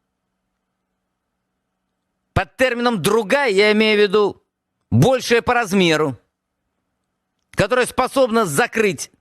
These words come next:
всю протяжённость линии фронта и вести полномасштабную войну на территорию Европы.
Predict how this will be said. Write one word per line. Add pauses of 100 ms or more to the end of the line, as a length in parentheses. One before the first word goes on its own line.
(920)
всю
протяжённость
линии
фронта
и
вести
полномасштабную
войну
на
территорию
Европы.